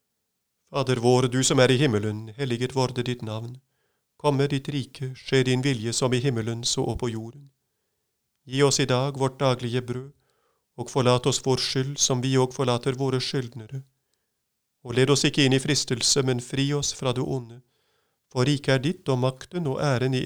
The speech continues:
evighet. Amen. Til deg, Maria, full av nåde, Herren er med deg. Velsignet er du blant kvinner,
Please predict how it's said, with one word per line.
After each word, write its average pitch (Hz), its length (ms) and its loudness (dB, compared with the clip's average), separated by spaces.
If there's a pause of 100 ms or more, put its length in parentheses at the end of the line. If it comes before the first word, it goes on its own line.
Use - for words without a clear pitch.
evighet. 120 480 -6 (220)
Amen. 123 340 -8 (1120)
Til 156 180 -18
deg, 147 160 0
Maria, 131 400 4
full 131 260 2
av 131 140 6
nåde, 123 400 0
Herren 127 240 2
er 131 80 0
med 117 300 -6
deg. 123 120 -20 (600)
Velsignet 156 600 2
er 139 120 2
du 139 80 0
blant 135 240 2
kvinner, 120 480 -6